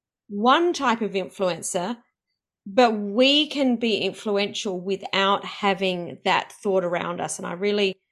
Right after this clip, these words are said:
or we really wanna have this conversation today, because the, the lit-, the meaning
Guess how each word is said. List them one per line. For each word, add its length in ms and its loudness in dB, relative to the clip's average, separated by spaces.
or 180 0
we 220 4
really 260 2
wanna 200 0
have 180 -4
this 160 -6
conversation 680 -2
today, 480 -2
because 680 2
the, 500 4
the 260 2
lit-, 500 4
the 80 8
meaning 960 4